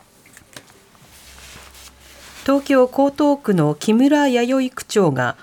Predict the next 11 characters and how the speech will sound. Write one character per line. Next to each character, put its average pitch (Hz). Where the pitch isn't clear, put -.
公 269
職 285
選 254
挙 247
法 233
違 214
反 208
の 208
疑 185
い 151
で 139